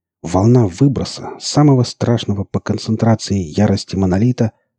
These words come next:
поглощала остатки города. Волна пронеслась позади автобуса. Накрыв всю территорию уже несуществующего заслона,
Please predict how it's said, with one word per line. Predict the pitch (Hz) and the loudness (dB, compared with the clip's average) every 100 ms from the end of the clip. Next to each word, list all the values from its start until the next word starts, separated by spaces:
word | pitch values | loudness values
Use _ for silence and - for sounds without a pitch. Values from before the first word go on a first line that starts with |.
| _ | _
поглощала | - - 92 - - 110 104 | -4 0 0 0 0 2 0
остатки | - 92 - 85 - - - | -2 -8 -8 -8 -8 -14 -14
города. | - 85 69 64 58 - _ _ _ _ _ _ _ _ _ _ - | -6 -6 -6 -8 -12 -16 _ _ _ _ _ _ _ _ _ _ -8
Волна | - 87 107 | -2 2 2
пронеслась | 110 104 101 - 107 | 0 0 0 0 -2
позади | - 87 95 85 | -4 -4 -4 -4
автобуса. | 98 - 65 90 - - _ _ _ - | -6 -8 -10 -10 -14 -16 _ _ _ -8
Накрыв | - - 123 - | -6 0 2 0
всю | - - | -4 -2
территорию | 123 123 117 - 135 110 101 | 0 2 0 2 2 2 2
уже | 107 101 | -2 -2
несуществующего | 82 85 92 - 98 - 90 87 85 90 | -4 -6 -10 -10 -12 -8 -6 -6 -4 -4
заслона, | 90 - 127 135 127 | -4 -2 2 4 4